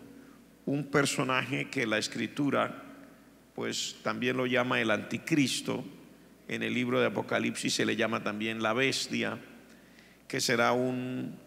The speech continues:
gobernante con el apoyo de el imperio romano revivido,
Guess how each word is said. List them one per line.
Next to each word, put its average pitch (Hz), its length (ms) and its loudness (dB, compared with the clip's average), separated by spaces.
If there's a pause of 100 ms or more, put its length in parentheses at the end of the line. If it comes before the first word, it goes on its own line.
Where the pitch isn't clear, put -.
(120)
gobernante 120 720 0
con 117 260 -2
el 107 120 0
apoyo 113 640 2 (680)
de 110 920 -2
el 117 200 -2
imperio 127 480 0
romano 120 540 2
revivido, 113 680 4